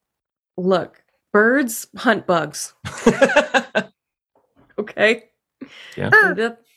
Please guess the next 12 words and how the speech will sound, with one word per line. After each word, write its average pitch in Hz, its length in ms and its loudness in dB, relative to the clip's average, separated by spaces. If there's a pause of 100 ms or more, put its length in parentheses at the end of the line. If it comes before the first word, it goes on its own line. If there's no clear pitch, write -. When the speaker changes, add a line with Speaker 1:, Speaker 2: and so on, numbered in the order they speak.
(560)
Speaker 1:
exactly. 180 720 -4 (520)
So 160 600 0 (120)
if 202 160 2
any 214 260 4
of 214 60 0
them 214 280 2
are 180 420 0
hiding 185 380 0
out 151 400 0 (1080)
and 151 300 -6
somehow 180 480 0
escaping 156 840 -2